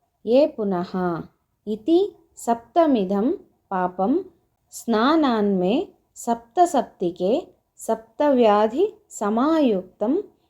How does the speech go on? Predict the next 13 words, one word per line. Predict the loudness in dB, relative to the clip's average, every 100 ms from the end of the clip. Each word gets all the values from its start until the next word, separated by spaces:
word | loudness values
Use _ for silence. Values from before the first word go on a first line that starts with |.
| _ _
ಹರ | -4 0 2 0 -4 -6
ಮಾಕರಿ | -2 -2 -2 -2 0 -2 -6 _
ಸಪ್ತಮಿ" | -8 -4 -4 -4 -4 -2 -2 0 -2 -4 -12 _ _ _
ಅಂತ | -10 -4 -4 -4 -6
ಇದಿಷ್ಟನ್ನು | -4 -2 -4 -6 2 4 4 2
ಹೇಳ್ಕೊಂಡು | 0 0 0 -2 -4 0 2 2 -2 _ _ _
ನೀವು | -4 0 0 -2 -6 _ _ _ _
ಈ | -4 -4
ಥರ | -2 0 -2 -2
ಎಲೆಯನ್ನ | -2 2 2 2 0
ಇಟ್ಕೊಂಡು | -2 -4 -6 -4 -2 -2 -6 _ _
ಸ್ನಾನವನ್ನ | -12 -4 0 2 0 -2 0
ಮಾಡ್ಬೇಕು. | 2 2 2 0 0 -8 -12